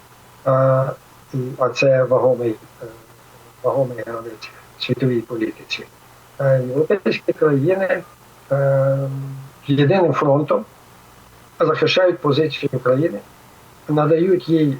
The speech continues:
е, максимально можливу для них, е, допомогу і, е, впливають на позицію, е,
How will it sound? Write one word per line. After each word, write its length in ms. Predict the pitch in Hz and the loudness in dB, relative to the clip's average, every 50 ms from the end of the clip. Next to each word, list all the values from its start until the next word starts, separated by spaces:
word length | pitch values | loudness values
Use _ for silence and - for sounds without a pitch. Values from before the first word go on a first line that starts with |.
| - 143 | -6 -6
е, 80 | 139 139 135 | -6 -6 -4
максимально 680 | 135 143 139 - - - 147 151 165 165 160 156 143 131 135 | -4 -4 -4 -2 0 2 2 4 4 2 2 0 0 -2 -2
можливу 480 | 131 131 127 120 131 143 147 139 120 117 | -2 -2 -2 0 0 2 2 2 0 -2
для 180 | - 120 131 | -2 -2 -4
них, 180 | 143 143 135 - - - - - - - - - - - - - - - | -4 -4 -6 -8 -12 -20 -20 -20 -20 -20 -20 -20 -20 -20 -20 -18 -10 -6
е, 260 | 127 123 123 123 120 120 120 117 | -4 -4 -4 -4 -6 -8 -8 -4
допомогу 500 | - 131 - 131 123 123 135 143 139 170 - - - - - - - - - - - - | -4 -2 -2 -2 -2 -2 -2 -2 -2 -4 -10 -14 -20 -20 -20 -20 -20 -20 -20 -14 -6 -2
і, 360 | 160 180 196 190 - - - - | 0 0 2 2 0 -2 -2 0
е, 220 | 156 156 160 160 160 170 170 165 165 165 165 165 160 - - - - - | 0 2 2 4 4 2 2 2 0 -2 -4 -8 -12 -14 -16 -20 -14 -6
впливають 680 | - 147 156 156 156 165 175 190 208 214 196 - - 143 | -2 0 2 4 4 4 2 2 2 0 -2 -2 -2 -2
на 340 | 147 147 151 156 160 - - - | 0 0 0 0 -2 -4 -4 -4
позицію, 720 | 156 147 131 147 151 143 - - 165 175 170 175 180 180 - - - | 0 2 2 2 0 0 -2 -2 -2 -2 -2 -6 -8 -12 -14 -16 -12
е, 20 | 165 | -10